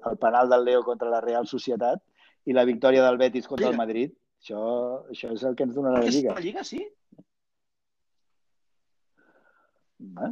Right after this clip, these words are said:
Speaker 1: si, si totes, si, si els altres països fan això, no veig per què la Lliga Espanyola no ho haurà de fer. Ho tindrà molt difícil per justificar-ho. El que passa que el Rubiales no vol prendre aquesta decisió, que és a qui li correspon, i per això és el que més partidari és d'acabar-la quan sigui.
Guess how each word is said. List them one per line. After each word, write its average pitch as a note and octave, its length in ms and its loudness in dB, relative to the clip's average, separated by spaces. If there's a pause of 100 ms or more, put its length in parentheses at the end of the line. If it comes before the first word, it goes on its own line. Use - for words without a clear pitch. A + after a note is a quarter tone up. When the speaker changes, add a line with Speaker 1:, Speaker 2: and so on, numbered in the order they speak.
Speaker 1:
si, A2 280 0
si G#2+ 240 -2
totes, A2 340 2
si, A2 240 2
si - 160 -2
els G#2 160 2
altres A#2 300 2
països C3 640 6 (140)
fan B2 200 4
això, D#3 300 2 (420)
no A2 320 0
veig A2 280 4
per G#2+ 180 2
què A#2 120 4
la A2 120 4
Lliga A2+ 180 4
Espanyola A2+ 440 2
no C3 100 6
ho A2+ 100 4
haurà A2 220 4
de G#2 100 6
fer. C#3+ 140 0
Ho A#2 60 -2
tindrà A2+ 200 0
molt A#2 160 2
difícil C#3 320 -2
per A#2+ 160 -2
justificar-ho. G2+ 640 -2
El - 640 -20
que G2 60 -4
passa A#2+ 200 4
que C#3 120 6 (580)
el A#2+ 160 2
Rubiales B2+ 480 4
no C3 100 0
vol C3 140 4
prendre C3 240 2
aquesta B2+ 320 -2
decisió, A#2+ 460 -2
que B2 80 -2
és G#2+ 80 -6
a - 40 -6
qui A2+ 140 -6
li A2 160 -4
correspon, D#3 560 0
i D#3+ 80 -6
per A2+ 140 -2
això B2 100 -8
és A#2 80 -4
el C3 100 -2
que B2 140 2 (120)
més B2 400 -2
partidari B2+ 600 4
és C3 160 2
d'acabar-la C3+ 480 2
quan A#2+ 220 -2
sigui. A#2 340 2